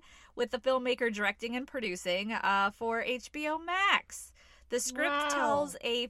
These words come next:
Speaker 1: fantastically real story of a child from another world trapped in our broken reality without documents in a detention center for unaccompanied minors and the children separated from their families at the U S border,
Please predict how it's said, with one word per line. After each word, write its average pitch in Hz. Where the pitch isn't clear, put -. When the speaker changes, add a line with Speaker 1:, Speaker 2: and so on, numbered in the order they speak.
Speaker 1:
fantastically 262
real 262
story 233
of 202
a 202
child 208
from 190
another 180
world 247
trapped -
in 202
our 196
broken 202
reality 220
without 208
documents 214
in 208
a 247
detention 285
center 190
for 185
unaccompanied 226
minors 196
and 196
the 208
children 294
separated 214
from 190
their 190
families 160
at -
the 147
U 135
S -
border, -